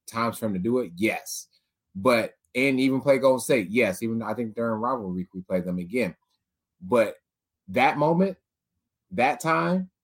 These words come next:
that's what we're gonna remember until our next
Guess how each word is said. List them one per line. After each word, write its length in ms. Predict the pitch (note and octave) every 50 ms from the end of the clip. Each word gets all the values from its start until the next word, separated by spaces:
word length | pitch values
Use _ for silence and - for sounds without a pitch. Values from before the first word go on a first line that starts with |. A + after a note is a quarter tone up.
| _ _ _ _ _ _ _ _ _ -
that's 240 | A#2 - C3+ C3 C#3
what 80 | C3+
we're 160 | B2 B2+ B2+ A2+
gonna 200 | B2 B2 A#2+ A#2
remember 560 | A2+ A2 G#2+ G#2+ A#2 A2+ G#2+ G2+ G2 G2 - -
until 800 | A2 G#2+ G2 F#2 - - - D3+ C3+ B2 G#2+ G2 F#2+ F#2 F#2 F#2 _ _ _ _ _ _ _ -
our 160 | - G#2 G#2 G#2
next 360 | G#2 G#2 G2 - - -